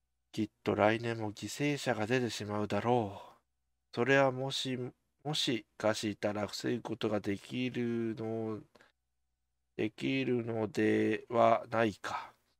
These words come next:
しかし私がメモやヒントを残したところで、村人に処分されるのがオチだろう。試行錯誤の結果、私は最低最悪な方法で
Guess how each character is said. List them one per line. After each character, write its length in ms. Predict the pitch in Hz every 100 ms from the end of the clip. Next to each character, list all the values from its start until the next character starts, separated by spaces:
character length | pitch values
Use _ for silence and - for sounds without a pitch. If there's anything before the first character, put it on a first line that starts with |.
| _ _ _ _ _ -
し 40 |
か 140 | 147
し 240 | 131 113 107
私 380 | 107 113 - 113
が 100 | 107
メ 140 | 117
モ 120 | 117
や 100 | 113
ヒ 180 | 101 120
ン 100 | 117
ト 160 | 110 104
を 60 |
残 300 | 101 101 120
し 100 | 113
た 80 | 101
と 140 | -
こ 60 | 113
ろ 120 | 120
で、 180 | 110 101 _ - - _ _ _ _
村 240 | 110 107 101
人 200 | 104 101
に 120 | 101
処 140 | 123
分 280 | 120 117 104
さ 180 | - 107
れ 120 | 110
る 120 | 117
の 80 | 120
が 220 | 113 110 -
オ 100 | 110
チ 140 | 101 113
だ 140 | 104
ろ 260 | 101 104 101
う。 40 |
試 100 | -
行 240 | - 135 135
錯 380 | - 143 139 135
誤 160 | 117
の 120 | 117 107
結 220 | 113 - _
果、 220 | 110 107 - - - - - _ _ -
私 300 | 113 - 117
は 300 | 110 107 104
最 360 | - 120 131 - _
低 220 | 131 123
最 360 | 123 123 127 135
悪 160 | 127 127
な 160 | 123
方 320 | 117 127 127
法 220 | 123 123
で 120 | 120